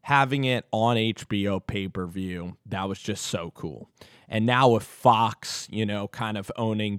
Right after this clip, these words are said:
boxing, or it's E S P N Friday Night Fights, you know, at M S G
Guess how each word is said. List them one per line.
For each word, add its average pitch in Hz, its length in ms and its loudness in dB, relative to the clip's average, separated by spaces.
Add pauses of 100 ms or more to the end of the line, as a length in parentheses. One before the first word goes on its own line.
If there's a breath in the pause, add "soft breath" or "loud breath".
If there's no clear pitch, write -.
boxing, 104 760 -4
or 87 300 -10
it's 101 340 -6
E 120 180 0
S 107 200 -4
P 113 180 -4
N 104 200 -2
Friday 104 440 -2
Night 98 240 -6
Fights, 98 600 -6 (360 loud breath)
you 104 160 -2
know, 95 320 -2
at 104 360 0
M 107 200 0
S 95 220 -4
G 98 480 -4